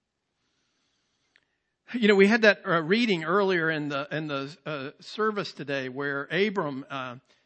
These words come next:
God comes to him in a vision and, and says, you know, Abram's like, "Look, Lord, you promised me land and you promised me descendants,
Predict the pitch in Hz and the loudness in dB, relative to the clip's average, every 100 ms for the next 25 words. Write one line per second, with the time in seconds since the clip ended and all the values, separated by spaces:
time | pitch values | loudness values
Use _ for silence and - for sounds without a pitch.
0 | _ - 165 196 190 - 190 190 185 165 | _ -8 0 0 0 -2 -2 0 -2 -2
1 | 156 147 170 202 202 143 131 131 143 165 | -2 -2 0 0 -2 -6 -6 -8 -10 -10
2 | 147 143 139 127 - 160 135 131 123 - | -10 -8 -10 -10 -10 -6 -4 -6 -12 -20
3 | - 147 135 143 180 165 131 135 131 185 | -16 -12 -8 -6 -6 -8 -8 -10 -8 -4
4 | 196 135 160 175 147 151 156 170 190 208 | -4 -4 -8 -6 -6 -8 -8 -4 -2 -4
5 | - 180 139 151 190 196 156 139 131 - | -6 -6 -4 -2 -2 -2 -2 -6 -8 -6
6 | 165 196 180 - 156 143 127 127 226 220 | -4 -2 -4 -8 -8 -8 -8 -12 -8 -4
7 | 180 135 - | -4 -8 -14